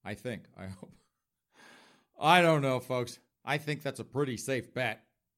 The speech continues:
I know the M and the U. I know that means Marvel Universe.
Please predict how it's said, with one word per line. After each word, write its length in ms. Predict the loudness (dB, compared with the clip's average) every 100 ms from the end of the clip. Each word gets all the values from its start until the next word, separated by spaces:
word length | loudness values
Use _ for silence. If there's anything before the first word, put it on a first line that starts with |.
| _ _ _ -2
I 80 | 2
know 160 | 4
the 180 | 4 0
M 220 | -2 0
and 100 | -2
the 80 | -2
U. 360 | 0 0 0 -6 _ -8
I 80 | -2
know 160 | -2
that 200 | 0 -2
means 200 | -4 -6
Marvel 340 | -4 -4 -4 -6
Universe. 480 | -8 -8 -8 -10